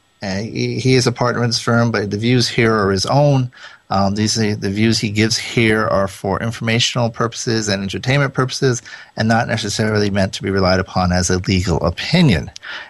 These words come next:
And, um, neither are they sponsored by Major League Baseball or National Football League.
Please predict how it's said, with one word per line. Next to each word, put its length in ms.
And, 400
um, 220
neither 280
are 100
they 140
sponsored 520
by 180
Major 300
League 140
Baseball 580
or 220
National 440
Football 300
League. 200